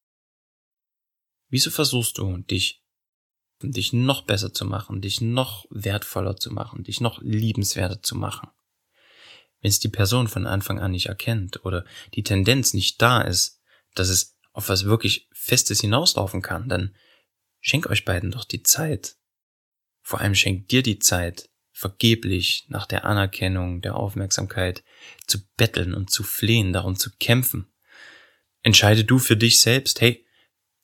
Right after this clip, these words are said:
wenn du nicht erkennst, dass ich hier bin, du nur noch zugreifen brauchst, ist okay. Bloß, dann geh ich, dann geh ich meinen Weg und werde die Person finden,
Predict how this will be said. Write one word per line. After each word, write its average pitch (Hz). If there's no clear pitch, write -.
wenn 117
du 147
nicht 190
erkennst, -
dass 104
ich 104
hier 156
bin, 90
du 107
nur 135
noch 143
zugreifen 95
brauchst, 92
ist -
okay. 113
Bloß, 101
dann 98
geh 127
ich, -
dann 98
geh 101
ich 101
meinen 98
Weg 123
und 92
werde 95
die -
Person 107
finden, 120